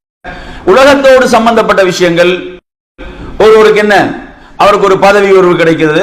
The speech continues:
அல்ல அவருக்கு நல்ல ஒரு விஷயம், இது மாதிரி இடங்களை வாழ்த்துறது தப்பு கிடையாது, அது பிரச்சனை இல்லை. ஆனா இது வந்து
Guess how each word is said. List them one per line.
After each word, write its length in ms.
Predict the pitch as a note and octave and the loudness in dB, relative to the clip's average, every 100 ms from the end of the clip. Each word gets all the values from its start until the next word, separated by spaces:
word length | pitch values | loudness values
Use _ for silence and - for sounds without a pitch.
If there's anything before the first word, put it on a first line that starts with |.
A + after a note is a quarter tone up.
| G#3+ | 2
அல்ல 160 | G#3 G3+ | 2 2
அவருக்கு 260 | G3 F#3+ | 0 -2
நல்ல 160 | F#3+ F#3+ | 0 2
ஒரு 60 | F#3 | 2
விஷயம், 220 | F3 - G3+ | -2 -4 -2
இது 80 | G#3+ | 2
மாதிரி 200 | B3+ C4 | 2 2
இடங்களை 260 | B3+ B3+ B3 A#3 | 2 2 2 2
வாழ்த்துறது 380 | A#3+ A#3+ A#3+ A3 | 2 2 0 0
தப்பு 160 | G#3 G3+ | -2 0
கிடையாது, 240 | F3 C3 - - - - - - | 0 -2 -8 -20 -20 -20 -14 -2
அது 100 | G3 G#3+ | -2 0
பிரச்சனை 260 | G#3+ F#3+ F3+ | 0 -2 0
இல்லை. 120 | F#3+ | 0
ஆனா 100 | G#3 | 0
இது 100 | A#3+ | 0
வந்து 120 | A#3+ | -2